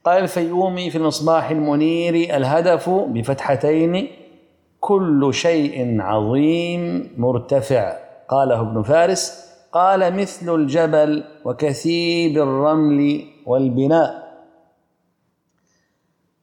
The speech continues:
فأحب ما استتر به النبي صلى الله عليه وسلم أن يستتر بهدف، كثيب من الرمل أو ببناء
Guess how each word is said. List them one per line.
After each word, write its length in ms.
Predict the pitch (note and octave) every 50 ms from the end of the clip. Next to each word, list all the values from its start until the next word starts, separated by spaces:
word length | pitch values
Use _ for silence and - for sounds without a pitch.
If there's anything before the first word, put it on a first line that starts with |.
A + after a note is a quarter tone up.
| _ _ _
فأحب 600 | - F#3 - D3 - - - A3+ B3 G#3 F3+ F3+
ما 80 | F3+
استتر 460 | D#3 - - A3 G#3 - - F#3 E3+
به 180 | E3 D#3+ D#3 D#3
النبي 600 | D#3 D#3+ D3+ D3 C#3 D3+ E3+ F3 E3+ E3 D#3+ D3
صلى 140 | - - C3+
الله 120 | - -
عليه 320 | F3 F3+ F3+ F#3 G3+ G#3 G#3+
وسلم 160 | G#3+ - - -
أن 100 | C3 C3+
يستتر 600 | C#3 C3 C3+ - - F3+ F3 F3+ - D#3+ D#3+ D3
بهدف، 800 | B2+ B2 C3+ A#2+ B2+ D#3 E3 D3+ B2 G#2+ - - - - - - - _ _ _ _ _ _ _ _
كثيب 600 | - G#2 G2+ - - C3 C#3 D#3 E3 E3 E3+ D#3+ D3+
من 120 | C#3+ C3+
الرمل 600 | A#2+ A#2 G#2 A#2 C3 C#3+ D3 C#3+ C#3+ C#3+ C#3+ -
أو 120 | - F#2+ G#2
ببناء 760 | G2+ G2+ G#2+ G2 G#2+ G#2 A2+ C3+ D3+ D#3 D#3+ C#3+ C#3 C3+ C3+